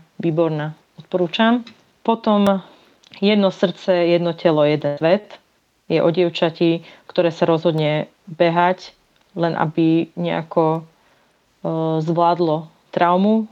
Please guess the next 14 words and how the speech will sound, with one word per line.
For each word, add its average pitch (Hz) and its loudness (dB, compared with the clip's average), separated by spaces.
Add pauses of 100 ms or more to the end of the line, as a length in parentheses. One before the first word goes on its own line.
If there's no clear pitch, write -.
(180)
ktor-, - -2
ktorú 180 0
sa 170 0
dozvedá 165 0
človek, 156 -4
e, 165 -2 (320)
vlastne 175 -4
ten 170 -2
čitateľ 180 -2
postupne. 247 -2 (880)
Je 175 -2
to 165 -8
výborná 170 -2
kniha. 254 0